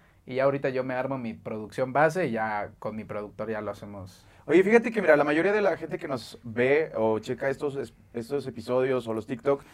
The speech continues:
Speaker 2: son muchos seguidores de música urbana, la verdad.
Speaker 1: Sí.
Speaker 2: Eh,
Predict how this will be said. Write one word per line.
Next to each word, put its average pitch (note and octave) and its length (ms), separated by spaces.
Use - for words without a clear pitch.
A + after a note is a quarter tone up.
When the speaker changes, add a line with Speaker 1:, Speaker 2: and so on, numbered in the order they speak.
Speaker 2:
son E3+ 240
muchos G3 280
seguidores D#3 400
de D#3 60
música D3+ 320
urbana, C#3 380
la A2+ 120
verdad. A#2+ 240
Speaker 1:
Sí. D#3+ 60
Speaker 2:
Eh, C3 180